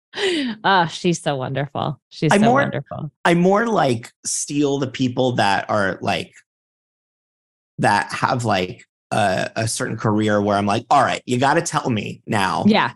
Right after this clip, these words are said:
Speaker 2: You know what I mean? That aren't A-list celebrities that I'm literally like, "All right, you were there for this. Now you saw it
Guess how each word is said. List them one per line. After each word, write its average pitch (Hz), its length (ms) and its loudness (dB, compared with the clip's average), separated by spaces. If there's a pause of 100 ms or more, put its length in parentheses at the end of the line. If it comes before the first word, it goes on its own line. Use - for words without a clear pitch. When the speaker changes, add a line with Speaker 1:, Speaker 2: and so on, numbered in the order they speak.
Speaker 2:
You 170 160 2
know 170 100 6
what 165 120 6
I 170 40 4
mean? 165 300 2
That 143 160 2
aren't 131 380 2 (120)
A-list 120 400 0
celebrities 113 520 -2
that 110 100 -6
I'm 110 100 -2
literally 113 300 2
like, 110 100 -6
"All 104 60 0
right, 90 200 -2
you 110 140 0
were 117 140 2
there 95 220 0
for 98 160 -8
this. - 260 -8
Now 87 160 -4
you 117 400 2
saw 110 460 2
it - 160 -6